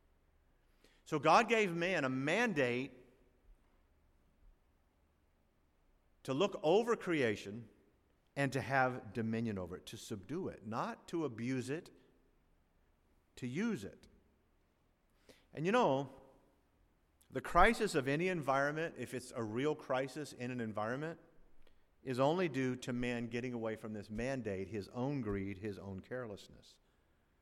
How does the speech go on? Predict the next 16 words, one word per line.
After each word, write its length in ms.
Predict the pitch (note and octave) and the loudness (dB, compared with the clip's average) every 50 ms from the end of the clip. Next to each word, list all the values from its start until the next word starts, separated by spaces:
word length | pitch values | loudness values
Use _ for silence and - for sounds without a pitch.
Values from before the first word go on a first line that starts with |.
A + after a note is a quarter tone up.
| _ _ _ _ _ _ _ _ | _ _ _ _ _ _ _ _
But 120 | - B2 - | -10 -8 -8
the 160 | C3 B2+ - | -8 -8 -4
evidence 540 | - E3 F#3 F#3+ G#3+ G#3+ G#3 F#3+ - - - - | -2 -2 -2 -2 -2 -2 -2 -4 -4 -10 -12 -12
still 300 | - - - C#3 C#3 C3 | -12 -10 -6 -4 -4 -4
proves, 380 | - - C#3 C#3 C3+ A#2+ G#2+ | -2 4 4 4 4 4 -2
beloved, 520 | G2+ G#2+ G#2 G2 F#2+ F#2+ F#2 G2 F#2+ F#2 - - - - - | -4 -6 -6 -4 -4 -4 -4 -6 -8 -8 -10 -16 -18 -12 -6
that 100 | A#2 A2+ | -2 -2
it's 140 | A2 F#2+ - | -2 -2 -4
all 240 | - B2 B2 B2+ A#2+ | -6 -4 -2 -2 -2
for 480 | - - - - - E3 D3 C3 A#2 | -4 -6 -8 -4 -4 -4 -2 -2 -2
man. 420 | A2 A#2 C#3 E3 F3+ D#3 A#2 G2 F2+ | -2 -4 -4 -4 -6 -6 -6 -6 -6
The 80 | G2+ G#2+ | -6 -8
beauty 520 | F#2+ G2 G#2+ B2+ E3+ G#3+ A#3+ G#3+ F#3 D#3 | -8 -6 -6 -4 -4 -2 -2 -2 -4 -4
is 200 | - - G#2+ - | -4 -6 -8 -8
for 160 | - - C3+ C3+ | -6 -6 -6 -4
man. 420 | C#3+ E3+ E3 A3 G#3+ E3+ A#2 | -4 -4 -6 -6 -8 -8 -10